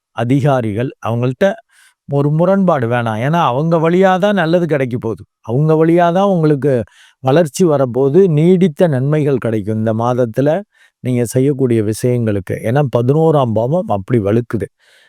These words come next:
ஐந்தாம் இடத்ததிபதி தான் கன்ஃபி-, கன்ஃபியூஸ் பண்றாருங்கிறதால ஜாக்கிரதை என்ன. இந்த ஒன்பதாம் இடத்ததிபதியும் ஒன்பது பத்து கூடையவனும்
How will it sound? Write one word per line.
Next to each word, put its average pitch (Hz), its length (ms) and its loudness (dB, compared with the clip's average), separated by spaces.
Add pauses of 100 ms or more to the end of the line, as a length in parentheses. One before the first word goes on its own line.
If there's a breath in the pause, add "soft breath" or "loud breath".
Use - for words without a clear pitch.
(160 soft breath)
ஐந்தாம் 160 440 2
இடத்ததிபதி 143 520 2
தான் 165 280 0
கன்ஃபி-, 151 360 0 (180)
கன்ஃபியூஸ் 160 420 2 (100)
பண்றாருங்கிறதால 127 760 0
ஜாக்கிரதை 107 600 -2
என்ன. 104 180 0 (400 soft breath)
இந்த 156 260 0
ஒன்பதாம் 202 540 2
இடத்ததிபதியும் 143 840 2
ஒன்பது 170 480 2
பத்து 131 320 -2
கூடையவனும் 165 560 2